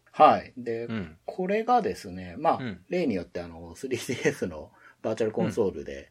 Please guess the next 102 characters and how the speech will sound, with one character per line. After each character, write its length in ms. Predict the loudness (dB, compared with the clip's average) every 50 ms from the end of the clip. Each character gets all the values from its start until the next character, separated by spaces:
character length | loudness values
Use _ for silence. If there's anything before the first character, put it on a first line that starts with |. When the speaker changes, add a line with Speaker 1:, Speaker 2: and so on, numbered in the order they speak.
| _
Speaker 2:
う 60 | -6
ん。 20 | -4
お 20 |
ー 40 | -4
お 20 |
ー 40 | -4
お 260 | -4 -4 -4 -6 -6
ー 40 | -6
お 260 | -6 -8 -8 -10 -12 -14
ー。 20 | -16 _
Speaker 1:
買 140 | -6 -6 -6
っ 60 | -4
た 140 | -4 -6 -6
ん 40 | -6
で 100 | -8 -12
す 80 | -16
け 120 | -16 -14 -14
れ 100 | -12 -12
ど 100 | -12 -10
も、 440 | -8 -6 -6 -4 -6 -6 -8 -10 -6
Speaker 2:
う 100 | -4 -4
ん。 160 | -4 -4 -6 -8
Speaker 1:
も 140 | -8 -6 -2
と 80 | 0 2
も 140 | 2 2 2
と 120 | 0 -2
フ 80 | 0 0
ァ 60 | -2
ミ 100 | -4 -2
コ 140 | -2 -2 0
ン 20 |
で 80 | 0 -2
パ 200 | -2 -2 -4 -2
ン 40 |
チ 100 | 0 2
ア 60 | 2 2
ウ 100 | 2 2
ト 120 | -4 -8
っ 40 | -8
て 120 | _ -8
あ 60 | -8
っ 80 | -8 -8
た 100 | -10 -10
じ 80 | -10 -10
ゃ 20 |
な 140 | -12 -14 -16
い 20 |
で 80 | -16 -18
す 160 | -18 -16 -16
か。 220 | -14 -14 -14 -16 -20 _ _
Speaker 2:
あ 120 | -2 -2
り 80 | 0 0
ま 80 | -4
し 40 | -4
た 120 | -6 -8 -10
ね。 160 | -12 -14 -16 _ _ _
は 160 | -16 -14 -14
い。 100 | -14 -16 _ _ -10
Speaker 1:
で、 60 | -8
僕 280 | -8 -6 -6 -4 -4
ね、 120 | -4 -4 -4
マ 300 | -6 -6 -6 -6 -6 -6
イ 60 | -6
ク・ 120 | -10 -6
タ 140 | -2 0 0
イ 80 | 0 2
ソ 160 | 0 -2 -2
ン 220 | 0 -2 -6 -8 -6 -4
の 100 | -4 0
パ 160 | 2 2 2
ン 80 | 2 2
チ 80 | 0
ア 80 | 2 2
ウ 100 | 0 -2
ト 140 | -4 -8 -10
だ 140 | -10 -12 -12
と 100 | -12 -14
思 160 | -12 -12 -14
っ 20 |
て 140 | -12 -14 -14
た 140 | -14 -16 -18
ん 80 | -16
で 100 | -16 -16
す 160 | -14 -14 -16 -8
が、 380 | -2 0 0 0 0 -4 -8 _
Speaker 2:
は 240 | -2 0 0 0
い 40 | -2
は 0 | -4
い 40 |
は 160 | -6 -6 -6 -6
い 0 |
は 40 | -6 -8
い。 60 | -10 -4
Speaker 1:
な 140 | -4 -4 -2
ん 20 |
か 80 | -2 -4
パ 240 | -6 -2 -2 0 0
ン 140 | 0 -2
チ 120 | 2 4 6
ア 80 | 6
ウ 120 | 6 6 4
ト 240 | 0 -6 -8 -8